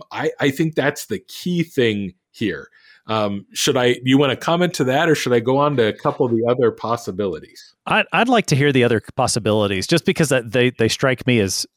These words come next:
Speaker 2: uh, I don't know that I would have thought of that. And just so that, that we can at least put 'em out there for consideration, since it is a, I, I, I don't disagree with what you said. I think that that's a, it seems like it certainly fits the context, but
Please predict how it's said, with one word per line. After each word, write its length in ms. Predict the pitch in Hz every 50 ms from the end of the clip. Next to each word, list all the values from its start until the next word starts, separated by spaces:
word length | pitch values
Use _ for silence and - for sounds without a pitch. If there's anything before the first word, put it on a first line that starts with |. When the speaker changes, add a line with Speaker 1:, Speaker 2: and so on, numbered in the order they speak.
| _ _ -
Speaker 2:
uh, 120 | 120 117 - -
I 100 | - 131
don't 100 | 143 135
know 60 | 127
that 120 | 113 110
I 40 | 113
would 100 | 113 107
have 100 | 104 -
thought 240 | - 165 165 165 135
of 80 | 107
that. 240 | 107 101 98 101 107 -
And 160 | 117 123 127
just 180 | 147 156 -
so 120 | - 160 143
that, 180 | 127 117 107 - 139
that 180 | 131 117 113
we 100 | 107 123
can 280 | 120 - 120 107 101 - _ _ _ -
at 140 | 127 127 139
least 220 | 175 180 135 -
put 160 | - - 175
'em 100 | 131 123 -
out 260 | 110 117 120 - -
there 180 | 120 113 107
for 180 | 101 - 123 110
consideration, 800 | - - 107 98 - - 107 107 101 101 107 104 - - 104 -
since 200 | - 107 98 -
it 80 | 113
is 200 | 104 113 110 98
a, 160 | 98 95 101 - -
I, 140 | 120 135 156 -
I, 200 | - 147 180 - - -
I 80 | 139 156
don't 240 | 139 185 196 185
disagree 380 | 139 135 123 - 104 90 120 139
with 160 | 117 107 101
what 200 | 104 101 92 -
you 100 | 98 95
said. 260 | - - 117 113 104
I 80 | 98 98
think 180 | - 131 120 -
that 140 | 110 98
that's 240 | - 113 107 - -
a, 100 | 101 - -
it 100 | 110 -
seems 180 | - 127 120 110
like 140 | 107 101 92
it 160 | - - -
certainly 240 | - 123 110 87 92
fits 280 | - - 117 - -
the 120 | - - 95
context, 680 | - - 95 98 104 107 - - 95 85 - - - 110
but 180 | 123 123 123